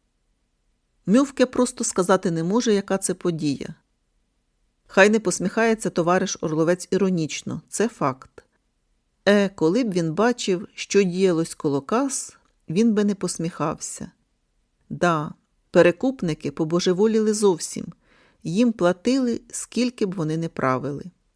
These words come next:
Але їх спільним знайомим усім пощастило. Всі вони тут. Мюфке вже бачив Писаренка, Скорика, Звірятина, Трьохсвятського. Називаючи прізвища, дріботів він біля Івана Семеновича,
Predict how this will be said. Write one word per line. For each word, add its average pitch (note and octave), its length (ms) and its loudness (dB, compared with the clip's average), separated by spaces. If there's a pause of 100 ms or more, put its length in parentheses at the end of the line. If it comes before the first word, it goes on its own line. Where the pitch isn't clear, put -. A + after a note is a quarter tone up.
(920)
Але G#3+ 220 6
їх B3 180 0
спільним E3+ 480 0
знайомим G#3+ 640 -2
усім F#3 380 -6
пощастило. D3+ 840 -4 (680)
Всі - 240 0
вони A3+ 240 2
тут. D3+ 440 -4 (600)
Мюфке G#3 380 0
вже D3+ 140 -2
бачив C#3 360 -4
Писаренка, F#3 800 -2
Скорика, F#3+ 840 -2 (100)
Звірятина, F3+ 800 -2 (200)
Трьохсвятського. D#3+ 1040 -4 (920)
Називаючи G#3 600 2
прізвища, A3 640 -2
дріботів D#3 540 -2
він A3 140 -2
біля E3 180 0
Івана D3 300 -2
Семеновича, G#3+ 800 -2